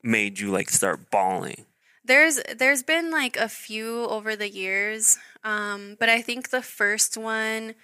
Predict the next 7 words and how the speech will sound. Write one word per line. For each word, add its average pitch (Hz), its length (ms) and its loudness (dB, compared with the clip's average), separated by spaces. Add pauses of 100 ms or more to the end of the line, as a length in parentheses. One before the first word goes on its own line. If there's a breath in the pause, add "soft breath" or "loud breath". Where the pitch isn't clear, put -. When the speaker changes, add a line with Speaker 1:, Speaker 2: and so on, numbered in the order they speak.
(340 soft breath)
Speaker 2:
was, 214 460 6
it 214 120 0
was, 220 160 -4
like, 220 200 -2
a 214 340 2
nine-year-old, 220 920 -4 (260 loud breath)
um, 214 640 -4